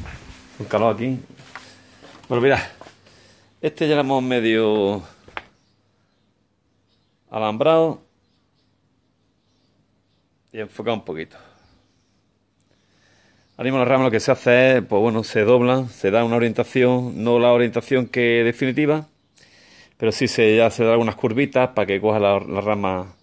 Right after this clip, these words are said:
algo de, de curva, ¿vale? Se acorta, más que nada para doblegarla un poquito, ¿vale? Para que luego no llegue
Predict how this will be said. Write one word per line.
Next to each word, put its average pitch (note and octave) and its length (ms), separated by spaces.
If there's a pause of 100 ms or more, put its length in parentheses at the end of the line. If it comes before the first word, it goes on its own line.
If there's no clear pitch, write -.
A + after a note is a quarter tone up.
(960)
algo G#2+ 280
de, G2 500 (160)
de G#2 160
curva, G#2 300
¿vale? D3 260 (1000)
Se - 100
acorta, C#3 460
más C#3 340
que E3+ 100
nada E3 100
para B2 160
doblegarla G#2+ 380
un F#2 120
poquito, F#2 320
¿vale? B2+ 240
Para G2+ 120
que A2 40
luego A#2 180
no A2+ 100
llegue A2 480